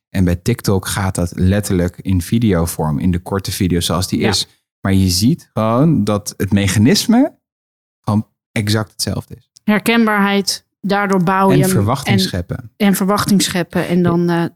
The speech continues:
Speaker 2: toch nog dat je uitkijkt naar wat zit er dan voor nieuws in.
Speaker 1: Ja, en het, ik denk het verschil, en het, we hadden het net natuurlijk ook in, over de definitie van een format. En dat is het verkopen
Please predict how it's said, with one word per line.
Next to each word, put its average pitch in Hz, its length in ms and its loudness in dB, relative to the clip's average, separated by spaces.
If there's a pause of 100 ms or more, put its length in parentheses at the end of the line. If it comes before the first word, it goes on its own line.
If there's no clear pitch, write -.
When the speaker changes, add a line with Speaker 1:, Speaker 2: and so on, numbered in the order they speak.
Speaker 2:
toch 269 320 2
nog 226 180 2
dat 208 160 0
je - 120 -2
uitkijkt 202 540 -2
naar 175 280 0
wat 170 240 -4
zit 190 220 0
er 190 60 -2
dan 165 160 0
voor 175 180 2
nieuws 185 380 4
in. 156 160 0
Speaker 1:
Ja, 101 320 0
en 107 140 2
het, 98 220 0
ik 107 140 0
denk 110 160 2
het 104 120 -2
verschil, 131 460 2
en 110 60 4
het, 101 160 0
we 101 80 -2
hadden 110 340 2
het 98 180 0
net 120 220 0
natuurlijk 110 360 -2
ook 92 160 -2
in, 95 120 -2
over 98 240 -2
de 95 120 2
definitie 101 720 0
van 92 120 -6
een 90 80 -2
format. 104 460 0
En 92 80 2
dat 90 160 -2
is 90 120 -2
het 92 140 -4
verkopen 98 920 0